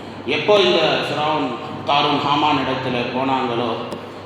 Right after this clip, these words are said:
போய் தன்னுடைய ரிசாலத்தை,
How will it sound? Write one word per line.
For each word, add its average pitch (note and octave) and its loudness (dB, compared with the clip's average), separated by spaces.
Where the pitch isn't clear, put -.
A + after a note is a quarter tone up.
போய் D#3+ 4
தன்னுடைய C#3 0
ரிசாலத்தை, C#3+ 2